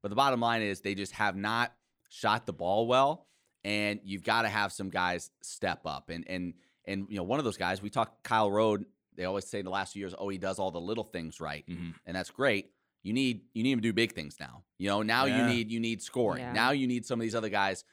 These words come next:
Speaker 1: to score the basketball, take some of that pressure off Darius McGee, because everybody knows he's one of the best scorers in the entire country, and he's at the top of every scouting report,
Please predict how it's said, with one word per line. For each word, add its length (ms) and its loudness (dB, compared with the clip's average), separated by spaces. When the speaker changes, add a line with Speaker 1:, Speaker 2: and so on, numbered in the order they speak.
Speaker 1:
to 80 -6
score 340 2
the 80 0
basketball, 540 4
take 240 -4
some 180 0
of 40 4
that 120 0
pressure 320 2
off 100 0
Darius 300 0
McGee, 280 -4
because 200 -6
everybody 380 2
knows 380 4
he's 160 -8
one 120 0
of 60 0
the 60 -2
best 200 0
scorers 320 2
in 60 -4
the 100 -2
entire 280 -2
country, 440 0
and 200 0
he's 340 0
at 100 -10
the 60 -8
top 280 2
of 140 0
every 200 2
scouting 420 0
report, 420 0